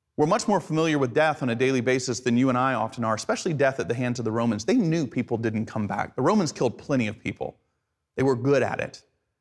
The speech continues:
They didn't come back. They knew that. But the Apostles' Creed, like the Gospels, it was written in a way to say, "We don't expect you to believe this in the first hearing.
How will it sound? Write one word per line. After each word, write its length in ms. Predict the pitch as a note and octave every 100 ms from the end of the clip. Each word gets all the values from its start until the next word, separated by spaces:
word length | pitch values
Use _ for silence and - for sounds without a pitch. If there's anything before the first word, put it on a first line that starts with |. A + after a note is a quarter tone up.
| _ _ _ _ _ _ -
They 60 |
didn't 200 | F#3 A#3
come 260 | - G#3 F3
back. 300 | - - -
They 120 | D#3
knew 320 | F3+ G3+ A#3+
that. 260 | E3 - - _ _ _ _ _ _ _ _ _ -
But 100 | D#3+
the 60 |
Apostles' 460 | F3 A3+ A3+ G3+ -
Creed, 360 | - A3+ G3
like 220 | C#3 G3 -
the 60 |
Gospels, 460 | D3+ F3 F#3+ D3+ C#3
it 120 | C3+
was 140 | C#3
written 280 | C3 F3 -
in 80 | D3
a 60 | B2+
way 180 | B2+
to 80 | C3
say, 160 | C3 C#3+
"We 160 | C#3+
don't 220 | G3+ B3+ -
expect 500 | - - A#3 A#3 F3
you 40 |
to 80 | C#3
believe 520 | A#2 B2 C3+ F3+ D#3
this 220 | B2+ A#2+
in 160 | B2+ A#2
the 60 |
first 320 | A2+ D3 C3+ -
hearing. 340 | D#3+ C#3